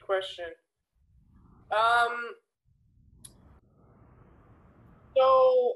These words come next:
I think, I think it ki-, it kind of depends on how you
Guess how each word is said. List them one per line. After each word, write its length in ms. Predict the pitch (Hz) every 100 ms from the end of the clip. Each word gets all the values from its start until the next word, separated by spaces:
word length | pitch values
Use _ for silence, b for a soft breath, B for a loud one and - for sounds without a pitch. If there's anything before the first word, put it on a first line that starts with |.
| -
I 180 | 254 285
think, 340 | 339 330 330 - - _ _ _ _ _ _ _ _ _ _ _ _ _ _ _ 226
I 200 | 262 - -
think 380 | 311 339 330 -
it 160 | 285 - -
ki-, 200 | 339 285
it 200 | 311 -
kind 280 | 381 392
of 60 | 285
depends 720 | 285 - 262 262 269 285 277
on 880 | - 220 233 233 226 226 226 226 220 202 _ _ _ _ _ _ _ _ _ _ _ _ _ _ -
how 160 | 269 285
you 220 | 285 277